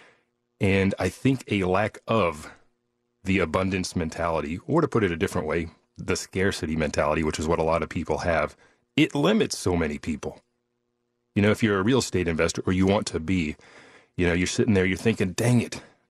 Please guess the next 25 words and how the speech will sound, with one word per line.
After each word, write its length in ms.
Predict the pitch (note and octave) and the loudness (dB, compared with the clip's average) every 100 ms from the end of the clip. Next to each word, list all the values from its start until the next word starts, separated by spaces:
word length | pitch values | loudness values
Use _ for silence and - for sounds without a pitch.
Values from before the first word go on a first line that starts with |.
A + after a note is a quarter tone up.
| - | -6
this 280 | F#2 - - | -4 -4 -6
economy, 640 | - G#2+ A2 G#2+ G#2 G2+ | -2 2 4 4 4 2
you 100 | F#2 | 2
know, 140 | E2 D2+ | 0 0
prices 420 | G#2 G#2+ - F2 | 0 -2 -2 -2
are 180 | F2+ F#2 | 0 0
up. 160 | G#2+ | 0
There 140 | G#2 E2 | 0 -2
just 460 | D#2+ G#2+ G2+ - - | 0 0 0 -2 -2
aren't 260 | F#2+ G2+ | 0 0
enough 300 | F#2 F2+ F2 | 0 0 0
well-priced 600 | D#2+ F2+ F2 - F2 - | -2 -2 0 -2 -4 -4
deals 320 | - F#2 F#2+ E2+ | -6 -2 0 2
out 200 | E2+ - | 0 0
there 120 | F2 | -4
to 160 | - | -4
go 240 | G2+ F#2 G2+ | 0 2 2
around. 480 | G#2 B2+ G#2+ D#2 D2 | 2 2 2 0 -2
I 100 | G#2 | 0
don't 140 | A2+ A2 | 2 2
even 240 | G2+ G2+ | 2 2
want 160 | F2 F#2 | 2 0
to 40 | |
bother 320 | E2 D#2+ F2 | 0 0 -2
trying." 460 | - G2+ G2+ C#2+ | -2 0 0 0